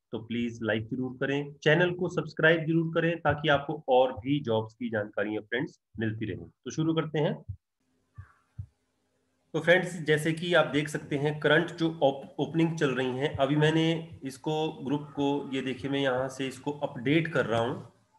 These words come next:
जैसे ही इसको अपडेट कर रहा हूँ, तो वेबसाइट जो होती है पर्टिकुलर group की,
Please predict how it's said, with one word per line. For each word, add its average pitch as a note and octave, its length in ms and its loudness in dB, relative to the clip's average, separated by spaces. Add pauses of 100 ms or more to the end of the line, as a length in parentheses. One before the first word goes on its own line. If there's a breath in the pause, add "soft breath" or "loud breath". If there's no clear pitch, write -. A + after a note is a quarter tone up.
(160)
जैसे B2+ 300 2
ही D#3+ 120 6
इसको D#3 400 -2
अपडेट C#3+ 560 0
कर C#3 120 4
रहा C3 120 4
हूँ, C#3 200 0
तो D3+ 100 -2
वेबसाइट C#3 560 2
जो D3 100 0
होती C3 320 -4
है C3+ 120 -2
पर्टिकुलर B2+ 440 -2
group B2+ 380 -6
की, C#3 380 -4